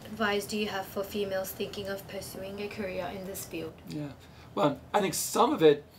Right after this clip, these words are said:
Speaker 2: is also, we should give some advice for people who are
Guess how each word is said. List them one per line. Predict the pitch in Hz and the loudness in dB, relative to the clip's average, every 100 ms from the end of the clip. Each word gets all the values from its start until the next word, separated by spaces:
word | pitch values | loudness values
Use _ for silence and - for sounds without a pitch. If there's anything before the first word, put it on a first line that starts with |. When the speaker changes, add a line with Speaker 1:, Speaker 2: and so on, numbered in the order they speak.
| - - - | -18 -6 0
Speaker 2:
is | 139 | 6
also, | 160 147 160 135 127 - - - - | 8 8 6 4 2 -6 -20 -10 -2
we | 143 | 4
should | 160 | 8
give | 180 214 | 10 10
some | - | 8
advice | 156 170 151 | 2 6 6
for | 156 147 | 6 2
people | - 156 165 147 | 4 4 6 6
who | 143 143 | 8 8
are | 151 139 135 123 | 8 8 8 8